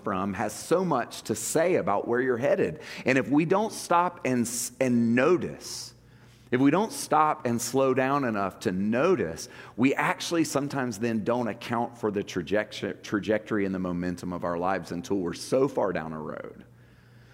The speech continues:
so ingrained in habits and patterns that we just don't know how we can do anything about it. Your life matters. Even if you don't believe it,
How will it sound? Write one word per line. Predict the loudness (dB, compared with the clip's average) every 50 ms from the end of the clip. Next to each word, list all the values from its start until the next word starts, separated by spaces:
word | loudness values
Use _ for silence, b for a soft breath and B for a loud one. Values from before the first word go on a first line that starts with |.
| b b b
so | b 4 6 6 8 8
ingrained | 6 4 4 4 4 2 2 0 -2 -2
in | -4 -2
habits | -2 0 0 0 0 -2 -4 -4 -6
and | -6 -6 -4
patterns | -2 -2 -2 -2 -4 -6 -8 -10 -10 -8
that | -8 -6 -4
we | -4 -4
just | -2 -2 -2 -2 -2 -2
don't | -2 -2 -2 -2 -4
know | -2 -2 -2 -2
how | -2 -2 -2 0 0 0
we | -2 -4
can | -4 -4 -6 -4
do | -4 -4 -4 -4 -4
anything | -2 -2 0 -2 -2 -6 -6 -8 -8 -6 -6 -8 -10 -12 -12 -12
about | -12 -10 -8 -8 -10 -10 -12 -14
it. | -16 -18 -20 -20 -20 _ _ _ _ -20 -20 -20 -20 -20 _ _ _ _ _ -20 -20 -20 -20 _ _ _ _ _ -20 -20 -20 _ b b b b b b b b b b
Your | 4 4 4
life | 4 4 2 0 -2
matters. | -4 -4 -2 -2 -2 -4 -6 -12 -14 -16 -20 -20 -20 -20 -20 _ _ _ -20 _ -20 -20 b b b b b b b b b b b b b b b b b -18 _ 2
Even | 4 4 6 6 4 2
if | 2 2 2
you | 4 4 4
don't | 4 4 2 2 -2 0
believe | 0 0 0 0 0 0 0 0 0 -2
it, | -4 -6 -8 -10 -16 -18 -20